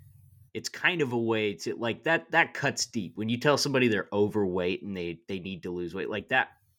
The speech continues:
that's a, that's a way of knocking someone down several pegs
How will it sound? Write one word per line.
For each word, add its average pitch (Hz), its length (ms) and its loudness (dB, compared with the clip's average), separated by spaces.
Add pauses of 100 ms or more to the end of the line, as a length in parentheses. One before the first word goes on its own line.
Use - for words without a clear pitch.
(260)
that's 127 220 2
a, 131 200 4
that's 127 200 0
a 147 60 4
way 127 200 4
of 95 160 2 (720)
knocking 110 580 2
someone 101 500 -2
down 90 380 -2
several 85 460 -4
pegs - 760 -8